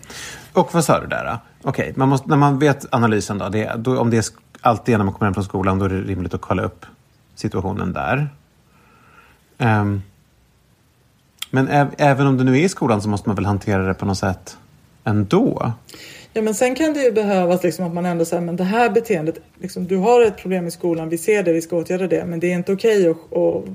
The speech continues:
Speaker 2: bete sig så här otrevligt, liksom. Och då kan man ju gå in med lite liknande i-, åtgärder, liksom, att så här, förstärka bra beteende, släcka ut negativt beteende, vara väldigt konsekvent. Man får inte det man vill genom att säga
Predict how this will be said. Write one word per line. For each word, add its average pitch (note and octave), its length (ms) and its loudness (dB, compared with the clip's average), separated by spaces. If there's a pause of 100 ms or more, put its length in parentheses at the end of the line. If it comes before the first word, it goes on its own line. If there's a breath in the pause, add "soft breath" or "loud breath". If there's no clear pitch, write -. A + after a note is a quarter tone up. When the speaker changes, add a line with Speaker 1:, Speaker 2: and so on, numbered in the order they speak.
(200)
Speaker 2:
bete G3 280 0
sig - 220 -2
så - 140 -8
här D3+ 180 -2
otrevligt, - 560 -6
liksom. - 380 -8 (500 loud breath)
Och F#3+ 120 -2
då C4+ 240 4
kan C#4+ 180 -2
man G#3 120 -2
ju G3+ 60 -2
gå F#3 100 6
in E3+ 160 4
med E3+ 100 2
lite F3+ 280 2
liknande F#3+ 600 0
i-, B3+ 300 -6
åtgärder, - 480 0
liksom, - 280 -4
att D#3 100 -10
så D#3+ 120 -4
här, D3+ 140 -4 (400 soft breath)
förstärka F3 600 2
bra F3 380 2
beteende, D#3+ 560 -2
släcka E3+ 360 -4
ut F#3 360 2
negativt D#3+ 560 -4
beteende, D#3+ 640 -6 (500 soft breath)
vara F3+ 160 4
väldigt E3+ 480 2
konsekvent. F3+ 720 -6
Man F#3+ 160 0
får F#3 300 4
inte E3+ 220 0
det D#3+ 160 -2
man D3+ 200 -4
vill D#3+ 240 0
genom D#3 320 -4
att - 120 -6
säga - 480 0